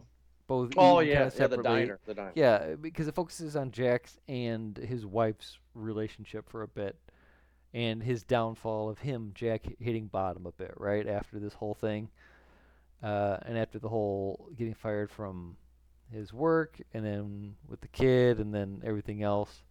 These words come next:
Speaker 1: he decides to kind of do a little bit better, but then he and Mike make peace. Mike's going through his own thing, and this is where we get to see glimpses of everyone else's downfall in their life.
Speaker 2: Mm-hmm.
Speaker 1: Then, uh,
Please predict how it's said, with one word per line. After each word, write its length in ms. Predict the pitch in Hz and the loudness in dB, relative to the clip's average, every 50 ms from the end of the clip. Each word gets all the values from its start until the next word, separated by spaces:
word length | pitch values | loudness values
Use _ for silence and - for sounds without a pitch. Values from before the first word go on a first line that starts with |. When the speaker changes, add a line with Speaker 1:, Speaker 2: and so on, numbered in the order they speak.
| _ - - - - - - - - _ _ _ - | _ -20 -20 -20 -20 -20 -20 -20 -20 _ _ _ -6
Speaker 1:
he 720 | - - 120 117 117 113 110 107 107 104 101 101 98 101 - - | 0 2 4 4 6 4 4 2 2 0 0 0 -2 -4 -6 -8
decides 320 | - - - 139 123 - | -2 4 4 4 4 4
to 60 | - 110 | 0 -4
kind 160 | 120 117 113 | -2 0 0
of 160 | 110 101 - - 104 - | 0 -2 -4 -8 -14 -10
do 80 | - 104 | -8 -8
a 20 | |
little 140 | 101 95 101 | -6 -6 -8
bit 160 | - - - | -10 -8 2
better, 200 | - 135 135 135 | 4 4 4 4
but 180 | 123 - 113 - | 2 0 -2 0
then 180 | 117 113 107 - | 0 -2 -2 -4
he 220 | 107 139 139 135 | -4 0 0 2
and 100 | 127 127 | 2 2
Mike 260 | 131 135 135 131 - | 0 0 0 0 -4
make 240 | 131 127 127 120 - | -8 -8 -8 -10 -8
peace. 380 | - 135 127 127 131 - - - | -6 -6 -4 -4 -6 -10 -14 -16
Mike's 340 | - 120 123 123 - - - | -6 -2 0 0 0 -2 -6
going 200 | - 123 117 104 | -6 -6 -4 -4
through 100 | 107 110 | -4 -4
his 220 | 117 139 135 135 | -4 -4 -2 -4
own 160 | 135 127 120 120 - | -4 -6 -8 -8 -6
thing, 280 | - 123 123 120 120 117 - - - - - - - | -4 -4 -4 -4 -8 -12 -14 -20 -20 -20 -20 -14 -8
and 120 | 123 131 | -6 -4
this 120 | 151 160 170 | -4 -4 -6
is 80 | 160 | -4
where 100 | 151 151 | -4 -4
we 120 | 135 135 127 | -4 -6 -6
get 200 | - - 127 117 - _ _ | -6 -6 -6 -6 -8 _ _
to 100 | - 127 | -14 -12
see 140 | - - 131 | -8 -8 -8
glimpses 380 | 107 - 123 117 110 - 110 101 | -6 -4 -6 -6 -6 -8 -8 -6
of 60 | 104 | -4
everyone 220 | 107 95 98 101 101 | -4 -4 -6 -8 -8
else's 340 | 101 101 - - 104 95 | -8 -10 -10 -10 -12 -12
downfall 540 | 87 - 110 101 98 101 101 - 101 101 98 | -6 -4 -4 -4 -4 -6 -10 -10 -10 -8 -8
in 40 | 98 | -8
their 120 | 95 98 | -10 -8
life. 240 | 95 101 95 98 101 - - _ _ - _ _ _ _ _ _ _ _ _ _ _ _ _ - | -6 -4 -4 -4 -6 -10 -16 _ _ -20 _ _ _ _ _ _ _ _ _ _ _ _ _ -8
Speaker 2:
Mm-hmm. 140 | 113 107 | 2 4
Speaker 1:
Then, 460 | 135 147 147 135 131 127 127 123 123 - - _ - | 6 6 6 4 2 0 -4 -8 -10 -12 -16 _ -4
uh, 540 | 127 120 117 113 113 110 110 107 107 107 104 | 0 2 4 6 6 6 6 6 4 2 0